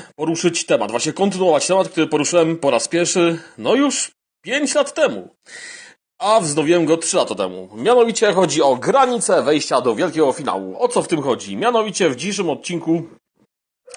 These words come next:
trzecia część granicy wejścia do wielkiego finału. Ten odcinek jest kontynuacją odcinków numer dziewięćset siedemdziesiąt pięć oraz tysiąc dwieście dziewięćdziesiąt pięć. E, w odcinku dziewięćset siedemdziesiątym piątym omówiłem granicę wejścia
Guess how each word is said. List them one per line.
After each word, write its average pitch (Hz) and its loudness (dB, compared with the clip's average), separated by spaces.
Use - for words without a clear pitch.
trzecia 208 4
część 175 -2
granicy 165 0
wejścia 165 2
do 127 -2
wielkiego 127 0
finału. 190 0
Ten 202 2
odcinek 185 0
jest 160 -2
kontynuacją 160 2
odcinków 135 -4
numer 123 0
dziewięćset 143 -2
siedemdziesiąt 127 -6
pięć 170 0
oraz 110 0
tysiąc 131 -4
dwieście 127 -2
dziewięćdziesiąt 113 -6
pięć. 220 -2
E, 104 2
w 110 -2
odcinku 170 -4
dziewięćset 180 0
siedemdziesiątym 170 0
piątym 147 0
omówiłem 165 2
granicę 165 0
wejścia 160 2